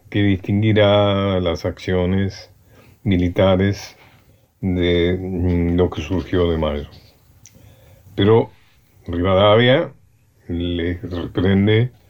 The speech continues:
muy severamente, le dice: "El gobierno deja la prudencia de vuestra excelencia, usted mismo, la reparación de tamaño desorden".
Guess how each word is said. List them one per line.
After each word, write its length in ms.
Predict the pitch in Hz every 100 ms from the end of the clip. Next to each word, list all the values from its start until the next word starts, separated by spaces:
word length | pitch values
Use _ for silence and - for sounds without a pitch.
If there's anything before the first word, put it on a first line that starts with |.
| _ _ -
muy 220 | 156 233
severamente, 800 | - 147 143 135 170 139 117 107
le 100 | 107
dice: 240 | 123 -
"El 100 | 123
gobierno 800 | 120 131 170 214 202 196 190 190 - _ _ _ _
deja 380 | 143 214 196 160
la 160 | 131
prudencia 840 | 117 117 117 131 139 131 - 104 90
de 100 | 87
vuestra 500 | 87 113 110 98 90
excelencia, 1000 | 82 - 90 123 123 117 110 120 131 135 - _ - - - _ _
usted 280 | - - 143
mismo, 400 | 151 151 143 135
la 120 | 113
reparación 640 | 107 107 113 101 104 170 180
de 100 | -
tamaño 500 | 117 135 180 165 139
desorden". 760 | 110 - 170 143 95 80 78